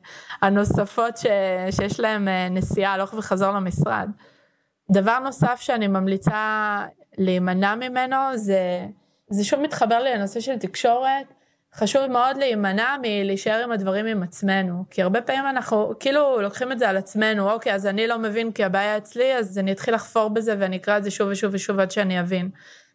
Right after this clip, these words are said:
בשביל זה אנחנו עובדים בצוות, אנחנו לא לבד,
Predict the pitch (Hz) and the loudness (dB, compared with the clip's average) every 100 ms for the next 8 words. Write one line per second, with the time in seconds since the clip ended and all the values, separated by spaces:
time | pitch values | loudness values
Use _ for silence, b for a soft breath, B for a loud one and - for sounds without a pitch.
0 | - - 196 226 233 226 196 190 208 185 | -4 2 4 4 2 0 0 0 0 -2
1 | - 254 240 220 196 180 175 190 208 208 | 0 0 2 0 0 -4 -2 2 2 2
2 | 190 196 226 214 | 0 0 0 0